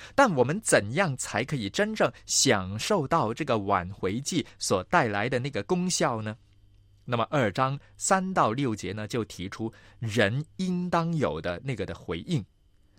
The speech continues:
这个回应呢，就是顺服。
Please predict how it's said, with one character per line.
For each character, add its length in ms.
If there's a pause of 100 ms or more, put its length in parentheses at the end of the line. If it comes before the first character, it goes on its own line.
(120)
这 100
个 80
回 200
应 180
呢， 140
就 200
是 320 (280)
顺 440 (140)
服。 340